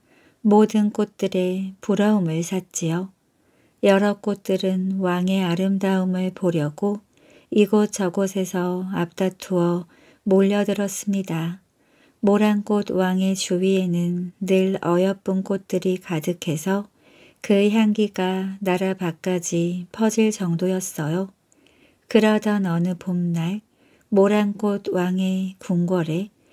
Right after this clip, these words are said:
아름다운 꽃 한 송이가 찾아왔습니다. 궁궐 밖에 있던 군사들은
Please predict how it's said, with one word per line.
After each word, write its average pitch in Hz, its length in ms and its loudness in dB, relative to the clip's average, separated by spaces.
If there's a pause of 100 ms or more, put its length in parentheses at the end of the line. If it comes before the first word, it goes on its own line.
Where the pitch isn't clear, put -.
(200)
아름다운 208 800 2
꽃 226 300 -2
한 220 160 4
송이가 190 720 -2
찾아왔습니다. 190 1200 -2 (640)
궁궐 208 440 4
밖에 196 460 -2
있던 190 360 -2
군사들은 180 880 -2